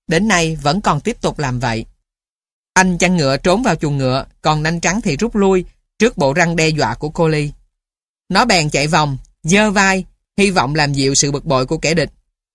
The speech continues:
Nhưng mọi khi, cô Ly vẫn quen lệ chỉ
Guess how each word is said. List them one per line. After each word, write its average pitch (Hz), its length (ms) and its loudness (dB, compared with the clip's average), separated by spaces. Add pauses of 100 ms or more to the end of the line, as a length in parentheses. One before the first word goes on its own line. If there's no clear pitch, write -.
(300)
Nhưng 180 280 2
mọi 139 180 0
khi, 165 340 0 (260)
cô 190 120 4
Ly 185 200 4
vẫn 165 380 -2
quen 220 200 2
lệ 139 240 2
chỉ 156 240 -2